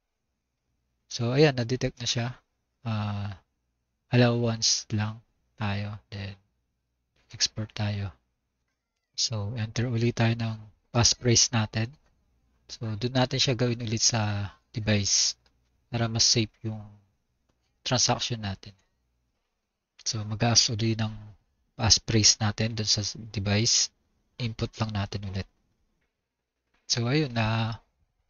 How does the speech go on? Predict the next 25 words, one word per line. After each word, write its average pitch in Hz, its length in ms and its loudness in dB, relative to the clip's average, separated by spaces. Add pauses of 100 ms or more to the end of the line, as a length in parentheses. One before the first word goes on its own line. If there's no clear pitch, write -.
(280)
ano 127 160 0
na 120 160 2
natin, 107 480 -2 (200)
na-input 131 360 -4
na 135 160 2
natin. 117 480 6 (680)
Then 143 220 4
lang 139 180 -2
natin 127 320 0
mag-connect 117 480 -8
yung 113 160 -6 (880)
etong 117 320 -6
Axie 110 240 0
Infinity 107 640 -6 (1040)
dun 113 80 -4
sa 113 240 2
Ronin 110 320 -2
natin. 98 400 -6 (880)
So, - 160 -8
ayun 139 320 0
guys, - 640 0 (240)
na-connect 117 880 -8
na - 120 -8
siya. 113 200 -2 (720)
So, 120 160 -10